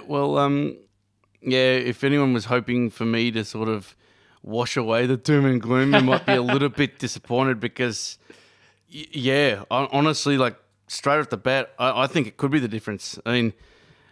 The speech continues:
Speaker 1: uh, as soon as it happened last week in the North game, oh,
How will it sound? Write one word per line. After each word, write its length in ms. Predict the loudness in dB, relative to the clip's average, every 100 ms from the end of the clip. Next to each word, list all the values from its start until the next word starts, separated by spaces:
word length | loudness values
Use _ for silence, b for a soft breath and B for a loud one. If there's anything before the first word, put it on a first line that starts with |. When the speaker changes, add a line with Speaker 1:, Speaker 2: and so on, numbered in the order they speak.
| b b
Speaker 1:
uh, 40 | -4
as 180 | -2
soon 240 | 2 2 2
as 80 | 2
it 100 | 0
happened 380 | -2 0 0
last 260 | 2 0 -2
week 180 | -4 -2
in 80 | -2
the 80 |
North 300 | 0 0 -2
game, 320 | -2 -2 -4 -8 _ _
oh, 380 | -2 0 0